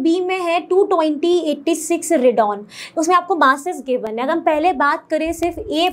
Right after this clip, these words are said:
पार्ट की, तो आप लिखोगे गिवन में क्या है आपको ए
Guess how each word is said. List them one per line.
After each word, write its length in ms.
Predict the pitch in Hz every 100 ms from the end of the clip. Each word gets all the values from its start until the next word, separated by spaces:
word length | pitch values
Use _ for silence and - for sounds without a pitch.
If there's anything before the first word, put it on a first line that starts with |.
| 302
पार्ट 240 | 254 247
की, 180 | - 302
तो 120 | -
आप 260 | 277 269 277
लिखोगे 480 | 269 269 262 302 320 220
गिवन 440 | 254 247 320 349
में 300 | 262 233 320 - - _ _ _ - - - -
क्या 340 | - - 302 294
है 160 | 302 339
आपको 280 | 330 - 339
ए 220 | 294